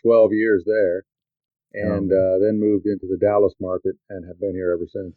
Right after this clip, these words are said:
Speaker 2: So I've heard Southeast Texas, it's like a hot soup that you live in. Is that correct? It's just
Speaker 1: Biggest mosquitoes I've ever seen in my life.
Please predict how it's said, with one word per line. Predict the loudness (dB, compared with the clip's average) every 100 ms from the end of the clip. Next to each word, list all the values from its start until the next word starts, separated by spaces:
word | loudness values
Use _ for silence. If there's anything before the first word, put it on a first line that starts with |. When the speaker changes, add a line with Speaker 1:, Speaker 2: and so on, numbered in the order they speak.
| _ _
Speaker 2:
So | -4 -2
I've | -2
heard | -2 -2 -4 -8
Southeast | -12 -6 -4 -2 -4 -4 -6 -6 -4
Texas, | -4 -4 -6 -6
it's | -4 -6 -6
like | -8 -8 -10 _
a | -6
hot | -4 -2 -2 -2
soup | -6 -2 -2 -2 _ -12
that | -10 -6
you | -4
live | -4 -4
in. | -6 -10 -18
Is | -10
that | -6 -4
correct? | -4 -4 -4 -8 _ _ _ _ _ _ _ _ _ -10
It's | -8 -4
just | -6 -6 -4
Speaker 1:
Biggest | 0 2 2
mosquitoes | 0 -4 0 4 6 6 6
I've | 2
ever | 2 -2
seen | -6
in | -8
my | -6
life. | -2 0 2 0